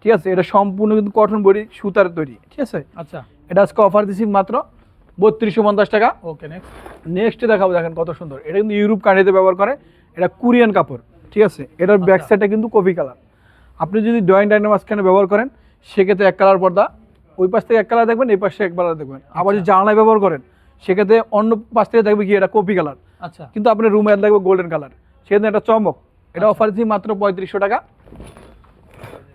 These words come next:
Speaker 1: পাশাপাশি আরেকটা দেখাবো, দেখেন কত সুন্দর। এটা রেট পড়ে মাত্র পঁয়ত্রিশশো টাকা।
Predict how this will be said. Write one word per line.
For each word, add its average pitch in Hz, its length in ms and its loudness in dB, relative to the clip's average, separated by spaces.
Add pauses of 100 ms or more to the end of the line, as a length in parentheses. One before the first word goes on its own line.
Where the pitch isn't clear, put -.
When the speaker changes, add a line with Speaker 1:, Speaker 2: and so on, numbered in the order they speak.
(360)
Speaker 1:
পাশাপাশি 220 380 2
আরেকটা 220 260 4
দেখাবো, 240 180 0
দেখেন 214 240 -8
কত 202 160 -8
সুন্দর। 202 320 -6 (580)
এটা 185 120 0
রেট 208 160 2
পড়ে 220 120 2
মাত্র 208 280 2
পঁয়ত্রিশশো 196 500 0
টাকা। 214 140 2